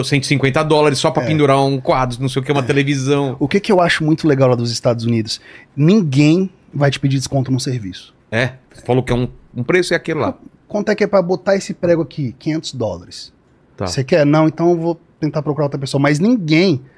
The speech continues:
Speaker 2: vai te pedir pra fazer mais barato quando é, é serviço. Já produto, você
Speaker 1: Ah,
Speaker 2: até
Speaker 1: sim, sim. Eles, eles levam
Speaker 2: É.
Speaker 1: a sério o trampo do
Speaker 2: É,
Speaker 1: cara.
Speaker 2: porque o cara paga dois milhões de dólares numa casa maravilhosa, ele não vai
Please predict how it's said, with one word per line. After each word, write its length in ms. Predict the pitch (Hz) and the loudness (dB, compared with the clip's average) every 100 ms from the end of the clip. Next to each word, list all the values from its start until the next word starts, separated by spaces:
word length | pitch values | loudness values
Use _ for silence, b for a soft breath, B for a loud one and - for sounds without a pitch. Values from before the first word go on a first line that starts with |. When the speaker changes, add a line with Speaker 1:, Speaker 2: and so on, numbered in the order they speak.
| b b b | b b b
Speaker 2:
vai 160 | 143 135 | -2 0
te 100 | - | 0
pedir 220 | 139 135 | -2 -2
pra 120 | 131 | -4
fazer 240 | 131 135 139 | -2 2 2
mais 140 | 135 | 2
barato 220 | 135 131 | 2 0
quando 140 | 143 147 | 0 0
é, 100 | 139 | 0
é 40 | 131 | -2
serviço. 580 | - 185 160 123 - | 0 -2 -2 -6 -6
Já 160 | 127 156 | -2 -2
produto, 460 | 165 139 143 226 - | 0 0 0 -2 0
você 120 | 175 | 0
Speaker 1:
Ah, 140 | 147 | 2
Speaker 2:
até 120 | 196 | 2
Speaker 1:
sim, 240 | 214 143 127 | 4 2 0
sim. 280 | - 107 87 | -2 -6 -6
Eles, 200 | 104 98 | -8 -8
eles 280 | 104 107 101 | -8 -8 -4
levam 260 | 110 117 143 | -2 2 2
Speaker 2:
É. 60 | |
Speaker 1:
a 60 | 120 | 2
sério 340 | 113 117 117 | 0 -2 -2
o 240 | 113 107 101 | -8 -12 -8
trampo 320 | 107 104 110 | -8 -6 -8
do 60 | 107 | -4
Speaker 2:
É, 20 | |
Speaker 1:
cara. 160 | 381 | -4
Speaker 2:
porque 120 | 90 196 | -2 0
o 40 | |
cara 200 | - 190 | 2 0
paga 220 | 190 175 | 2 0
dois 240 | 165 170 175 | 2 0 0
milhões 440 | 175 151 147 135 | 0 0 0 0
de 140 | 127 127 | -4 -2
dólares 400 | 127 123 120 120 | 0 0 -2 -6
numa 160 | 123 | -6
casa 420 | - 127 117 117 113 | -4 -2 -2 -4 -6
maravilhosa, 500 | 117 117 123 175 196 | -4 -4 0 2 2
ele 100 | 180 | -2
não 100 | 214 | -2
vai 220 | 233 254 | -2 -4